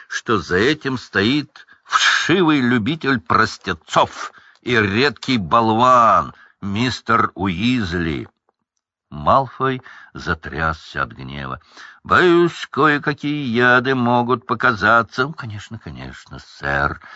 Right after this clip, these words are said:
закивал головой Горбин. «Дайте подумать». «Папа, ты не купишь мне вот это?» перебил хозяина лавки Драко, указывая на витрину с подушечкой, на которой покоилась сушеная рука.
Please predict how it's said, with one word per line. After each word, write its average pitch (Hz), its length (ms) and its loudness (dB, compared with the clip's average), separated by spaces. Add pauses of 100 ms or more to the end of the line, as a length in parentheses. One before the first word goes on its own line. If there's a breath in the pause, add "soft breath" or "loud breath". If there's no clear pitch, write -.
(160 loud breath)
закивал 69 600 -6
головой 65 400 -6
Горбин. 80 560 -4 (300 loud breath)
«Дайте 92 600 -8
подумать». 90 880 -10 (680)
«Папа, 131 300 -4 (380 soft breath)
ты 90 200 -4
не 87 140 -2
купишь 196 400 -12
мне 143 160 -10
вот 131 300 -8
это?» 131 440 -4 (320)
перебил 85 560 -2
хозяина 76 640 -4
лавки 73 440 -2
Драко, 113 560 0 (280 loud breath)
указывая 98 720 2
на 92 140 0
витрину 135 680 -4
с - 140 -16
подушечкой, 101 840 -4
на 73 120 -8
которой 82 340 -6
покоилась 139 580 -6
сушеная 87 960 -4
рука. 78 600 -2